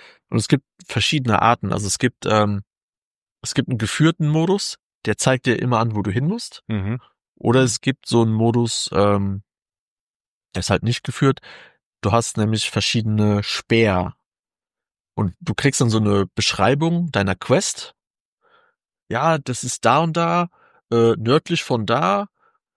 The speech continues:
Speaker 1: und so. Und dann kannst du, wo du denkst, das ist es, einen Späher einsetzen und
Speaker 2: Mhm.
Speaker 1: der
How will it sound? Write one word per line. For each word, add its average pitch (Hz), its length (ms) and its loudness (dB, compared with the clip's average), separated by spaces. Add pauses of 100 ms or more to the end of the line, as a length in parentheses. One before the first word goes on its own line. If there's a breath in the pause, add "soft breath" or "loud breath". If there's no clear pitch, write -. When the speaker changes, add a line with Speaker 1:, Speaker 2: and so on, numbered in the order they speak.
Speaker 1:
und 127 160 0
so. 107 240 4
Und - 140 -6
dann 95 100 0
kannst - 320 -4
du, 160 180 0 (380)
wo 120 100 0
du 110 100 0
denkst, 131 320 2
das 113 140 0
ist 156 120 -2
es, 196 320 -8
einen 110 200 -2
Späher 120 440 0
einsetzen 185 540 -4
und 151 260 -6
Speaker 2:
Mhm. 117 140 -6
Speaker 1:
der 123 240 4